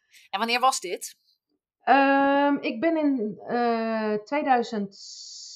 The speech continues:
Speaker 2: zestien afgestudeerd, als ik het goed heb. Ja.
Speaker 1: Toch, terwijl er toen toch ook al wel echt redelijk wat social media
Speaker 2: Zat.
Speaker 1: en dergelijke.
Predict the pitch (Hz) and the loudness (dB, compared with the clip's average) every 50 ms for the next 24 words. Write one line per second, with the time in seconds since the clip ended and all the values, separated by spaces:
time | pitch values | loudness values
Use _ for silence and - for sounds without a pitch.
0 | - - - - - - - - 285 320 - - - - - - - _ _ _ | -18 -18 -18 -18 -18 -18 -14 -12 -12 -12 -12 -12 -16 -18 -18 -20 -20 _ _ _
1 | _ - 285 269 262 262 254 254 254 247 - - - 156 180 - - - - - | _ -2 -2 0 0 0 -2 -2 -4 -6 -6 -6 -6 -6 -6 -6 -10 -20 -20 -18
2 | - 160 135 123 110 107 127 - - - - - - - - - - - - 117 | -14 -12 -10 -8 -8 -8 -10 -10 -14 -18 -20 -20 -20 -20 -20 -20 -18 -16 -16 -16
3 | 131 131 _ _ _ _ _ _ _ _ _ _ _ _ _ _ _ _ _ _ | -16 -18 _ _ _ _ _ _ _ _ _ _ _ _ _ _ _ _ _ _
4 | _ _ _ _ _ _ - 214 170 - - - - - - - - - - - | _ _ _ _ _ _ -4 -2 -2 -4 -4 -10 -20 -20 -20 -20 -16 -14 -14 -12
5 | - 185 190 185 180 190 185 - 214 202 196 214 - 202 196 - 202 190 185 185 | -8 -2 -2 -2 -2 -2 -6 -10 -12 -16 -14 -10 -8 -8 -6 -4 -6 -6 -4 -4
6 | 175 - - - - - 180 185 190 180 185 _ 180 185 - - 185 175 - - | -6 -6 -6 -10 -12 -14 -14 -14 -14 -14 -16 _ -16 -14 -12 -12 -12 -10 -12 -12
7 | 185 175 175 185 175 - 320 359 311 214 175 - - - - - - - 175 185 | -14 -14 -14 -12 -10 -4 2 4 6 6 4 2 -2 -12 -16 -16 -10 -6 -6 -4
8 | 175 - 202 220 247 240 - - | -2 0 4 4 4 4 2 -4